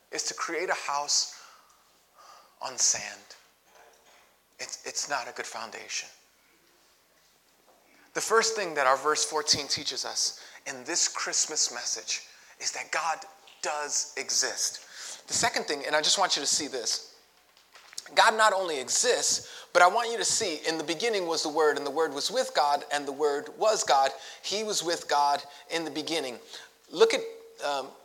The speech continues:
look at verse three. "Through him all things were made. Without him nothing was made that was made." I want you to see that verse three for a second, because God is an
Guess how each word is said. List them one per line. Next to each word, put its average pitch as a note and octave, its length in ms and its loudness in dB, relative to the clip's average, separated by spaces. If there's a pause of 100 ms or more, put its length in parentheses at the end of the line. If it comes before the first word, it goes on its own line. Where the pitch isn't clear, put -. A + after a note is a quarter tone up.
(880)
look D4 180 2
at F3+ 120 -2
verse F3 260 -2
three. C#3+ 260 -6 (360)
"Through B3 380 -2
him D#3 280 0 (540)
all B3 420 8
things A3 360 -2
were E3 120 -2
made. C3 480 -2 (300)
Without G3 540 6
him C3+ 280 -6 (320)
nothing F3+ 600 -2 (460)
was C#3+ 220 -2
made A#2+ 520 -6 (400)
that C3+ 200 0
was C3 220 -4
made." A2 360 -8
I D#3 40 -2
want G#3 180 -4
you - 60 0
to F#3+ 80 -2
see G3 140 -2
that C3+ 220 2
verse C3+ 260 0
three B2+ 240 -6
for A2+ 180 -8
a - 20 -6
second, A2 320 -4 (380)
because F#3 260 0
God A#3+ 460 6 (340)
is F3+ 220 0
an F3 100 -6